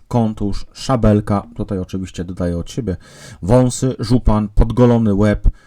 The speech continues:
to wszystko rekwizytorium najmroczniejszych polskich cech narodowych. Rozdętego ego, próżności, sobie państwa. A ta nagość Leonidasa, skontrastowana z tym,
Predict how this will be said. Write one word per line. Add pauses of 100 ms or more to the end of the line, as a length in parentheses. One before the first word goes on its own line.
(240)
to
wszystko
rekwizytorium
najmroczniejszych
polskich
cech (260)
narodowych. (240)
Rozdętego
ego, (460)
próżności,
sobie
państwa. (300)
A
ta
nagość
Leonidasa,
skontrastowana
z
tym,